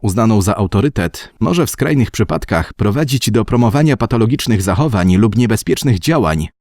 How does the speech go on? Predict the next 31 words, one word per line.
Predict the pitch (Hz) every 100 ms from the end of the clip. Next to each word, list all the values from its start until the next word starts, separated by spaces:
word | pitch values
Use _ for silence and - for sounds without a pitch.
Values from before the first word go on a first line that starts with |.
| _ _ -
Możesz | 95 98 92 -
temu | 95 92
zapobiec. | 90 95 101 85 80 - - _ _ _
Nieustannie | 98 78 - 117 147 98 76
dbaj | 71 - 151 151 123
o | 101
dobre | 151 135
relacje | 120 120 127 - 107
z | 82
dzieckiem | 143 170 - 92 95
i |
swoją | 92 - 87 92
pozycję | 107 98 160 - 135
jako | 123 117 120 110
autorytetu. | 123 123 123 107 - 147 80 62 - _ _ _
Wymaga | - - 190 120 104 101
to | 104 101
ogromnego | 113 104 104 104 98
zaangażowania, | 95 104 107 104 98 104 117 123 110 95 78
czasu | 113 120 117 90
i | 87 92
uwagi, | 92 110 98 98 90 80 107
ale | - 143 131
nie | 135 117
warto | 139 123 - 85
iść | 87 -
na | 98 92
skróty | - 110 113 95
i | 90 101
stosować | - 104 107 101 107
zakazów. | 87 104 117 95 92 -